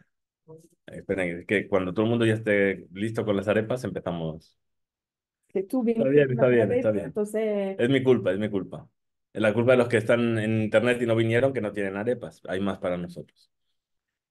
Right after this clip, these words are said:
Speaker 1: Entonces, Parashat Bejucotai es la última parashat del libro de Vayikra.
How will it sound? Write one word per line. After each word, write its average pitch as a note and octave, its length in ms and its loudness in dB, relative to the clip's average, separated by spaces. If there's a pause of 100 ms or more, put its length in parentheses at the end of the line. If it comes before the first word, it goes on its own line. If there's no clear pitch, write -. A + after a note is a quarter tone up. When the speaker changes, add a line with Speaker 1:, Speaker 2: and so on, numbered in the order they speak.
Speaker 1:
Entonces, C#3 720 4 (100)
Parashat C#3 360 6
Bejucotai D#3 720 4
es C3+ 160 2
la C#3 80 6
última C3 540 0
parashat A2+ 340 0
del A2+ 100 -4
libro A2+ 200 -4
de G2+ 60 -4
Vayikra. B2 680 0